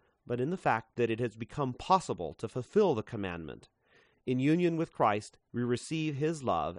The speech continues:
and can love with it and grow in it. God's love has been poured into our hearts through the Holy Spirit, which was given to us, Romans five five. And through Christ we have been commanded to abide in him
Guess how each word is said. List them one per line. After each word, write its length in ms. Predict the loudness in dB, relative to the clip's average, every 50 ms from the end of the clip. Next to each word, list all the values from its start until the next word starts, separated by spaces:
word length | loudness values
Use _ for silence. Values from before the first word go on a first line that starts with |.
| -8 -6
and 180 | -4 -4 -4
can 220 | -4 -4 -2 0 2
love 240 | 4 4 4 2
with 240 | 0 0 -2 0 0
it 180 | -2 -6 -8 -10 _ _ _ -6
and 180 | -4 -4 0
grow 220 | 2 4 4 4 2
in 200 | 0 -2 -4 -4
it. 200 | -4 -8 -14 _ _ _ _ _ _ _ _ _ _ 2
God's 400 | 4 6 8 8 6 4 0 2
love 420 | 4 4 6 6 4 2 -4 -8
has 220 | -6 -6 -6 -4 -2
been 180 | -2 -2 -2
poured 400 | -2 -2 0 0 2 0 0 -2 -2
into 200 | -2 0 2 2
our 140 | 2 2
hearts 400 | 2 0 0 -2 -2 -4 -10 -14
through 160 | -6 -6 -2 -2
the 80 | -2
Holy 260 | 0 2 2 2 0
Spirit, 440 | -2 -6 -6 -2 -2 0 0 -2 -4 -6
which 240 | -8 -8 -6 -4
was 240 | -4 -4 -4 -4 -8 -6
given 380 | -4 -2 0 0 0 -2 -2 -4
to 120 | -8 -8 -4 -2
us, 400 | -2 -2 -2 -6 -10 -14 -16 -18 _ _ _ _ _ _ -6
Romans 420 | -2 -2 -2 0 -2 -4 -6 -8 -14 _ _
five 460 | -6 -2 -2 0 0 -2 -6 -12 -14
five. 480 | -12 _ -2 -2 -2 -2 -4 -10 -14 -18 _ _ _ _ _ _ _ _ _ -20 -20 -16 -6
And 160 | -4 -4 -2
through 220 | 4 6 6 6 6
Christ 460 | 6 4 4 4 2 0 -6 -12 -6
we 160 | -4 -2 0
have 200 | 0 0 0 0
been 160 | -2 -2 -2 -2
commanded 540 | -2 -2 0 0 0 0 0 -2 -2 -2 0
to 140 | 0 2 2
abide 520 | 2 4 4 6 6 6 4 0 -4 -6
in 220 | -4 -4 -2 -2 -2
him 440 | -4 -6 -4 -4 -4 -4 -6 -10